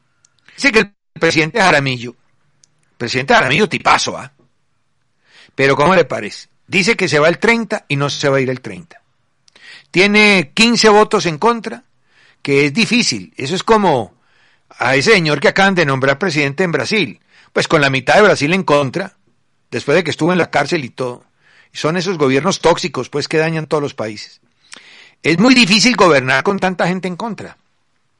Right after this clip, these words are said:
Pero imagínense, en esa etapa en donde no se sabe si va a cumplir la palabra o no, si se queda o se va, le nace, ¿no? Porque es que parece que esto viene desde hace rato.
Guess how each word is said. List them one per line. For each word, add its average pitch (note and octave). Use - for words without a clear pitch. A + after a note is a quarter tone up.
Pero D#3+
imagínense, F3
en C#3
esa F#3
etapa G3
en E3
donde B2+
no E3
se E3+
sabe E3+
si -
va D3
a -
cumplir E3+
la E3
palabra B2+
o C#3
no, A#2+
si E3
se D#3
queda E3+
o D3+
se A#2
va, A2+
le D3
nace, E3+
¿no? D#3+
Porque A#2+
es -
que A#3
parece C3+
que G3+
esto G3
viene F#3+
desde C3+
hace D3
rato. F#3+